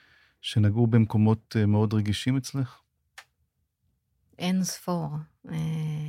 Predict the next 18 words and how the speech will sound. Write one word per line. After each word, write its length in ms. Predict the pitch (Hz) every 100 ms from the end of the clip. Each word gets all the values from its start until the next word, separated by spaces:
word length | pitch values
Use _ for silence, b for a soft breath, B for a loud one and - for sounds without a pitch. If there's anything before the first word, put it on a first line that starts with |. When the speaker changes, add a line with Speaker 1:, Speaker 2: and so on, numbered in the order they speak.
| 147 151 160
Speaker 2:
אין 160 | 170
ספור 500 | 170 - - 185 170
שיחות. 720 | 160 - - 175 180 - - - B B B B B B B B B B _ _ _ -
אה, 580 | 185 180 175 170 170 165
קודם 260 | - 233 277
כל 160 | 277
העניין 360 | 240 190 180 185
הזה 200 | 190 185
שמי 1000 | - - 170 165 160 160 160 156 156 175
שנפגע 880 | - 190 160 - 151 156 175 190 202
הוא 180 | 165 160
מישהו 360 | 165 165 -
שדובר 600 | 180 - 156 156 151 160 165
את 80 |
שפתי, 560 | 160 - 151 - 151 180 _ _ - - -
Speaker 1:
מהמם. 260 | 107 95 101
Speaker 2:
שפת 360 | - 165 156
אם, 320 | - 147 165